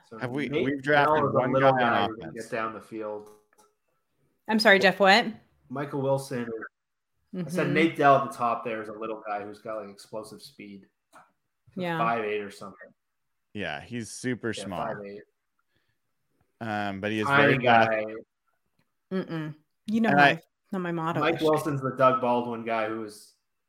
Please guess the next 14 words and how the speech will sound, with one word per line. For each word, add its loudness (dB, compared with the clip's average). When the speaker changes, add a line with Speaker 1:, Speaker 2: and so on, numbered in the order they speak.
Speaker 3:
Well. -4
Speaker 2:
Yes, -2
this -2
is -2
the 0
guy 8
that 2
Doug 4
Baldwin 2
is -6
a -6
big -2
fan -4
of. -4